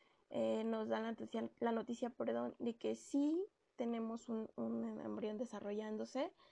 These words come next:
pero que va a ser un bebé muy grande porque la bolsa es muy grande, entonces se está preparando para que el embrión crezca mucho. Y,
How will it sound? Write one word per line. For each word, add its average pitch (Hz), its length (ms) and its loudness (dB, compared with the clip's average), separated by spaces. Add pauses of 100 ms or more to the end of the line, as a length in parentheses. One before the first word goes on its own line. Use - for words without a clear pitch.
(600)
pero 285 340 10
que 277 120 6
va 202 120 2
a 208 40 -6
ser 214 460 0
un 226 140 0
bebé 208 200 0
muy 220 280 0
grande 254 400 2
porque 277 580 0
la 226 100 2
bolsa 190 360 0
es 214 100 -8
muy 202 140 -4
grande, 240 300 0
entonces 214 440 -6
se 196 60 -12
está 196 200 -10
preparando 190 540 -4
para - 240 -6
que - 120 -8
el 196 60 -2
embrión 196 320 -4
crezca 202 360 -6
mucho. 247 340 0 (1000)
Y, 269 360 6